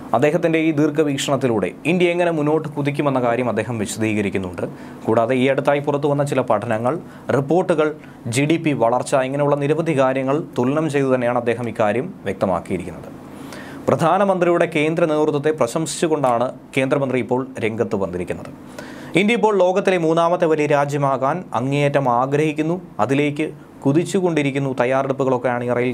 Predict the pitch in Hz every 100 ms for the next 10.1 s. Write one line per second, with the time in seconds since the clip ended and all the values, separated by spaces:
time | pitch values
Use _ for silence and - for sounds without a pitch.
0 | 113 110 127 156 151 117 104 92 - -
1 | 104 110 104 101 101 101 95 90 85 82
2 | 82 80 - - - - - - - -
3 | - - 101 143 160 165 160 147 131 135
4 | 131 151 190 110 131 170 175 156 156 147
5 | 131 143 143 143 139 127 110 104 87 -
6 | - - 139 160 156 160 165 135 139 139
7 | 139 - 131 127 127 - - - 113 120
8 | 113 - - - - - 139 165 151 127
9 | 120 95 95 90 98 120 127 139 147 147